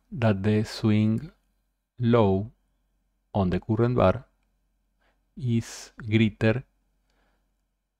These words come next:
than the swing low one bar ago.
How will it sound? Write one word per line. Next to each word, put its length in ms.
than 200
the 100
swing 540
low 320
one 380
bar 140
ago. 260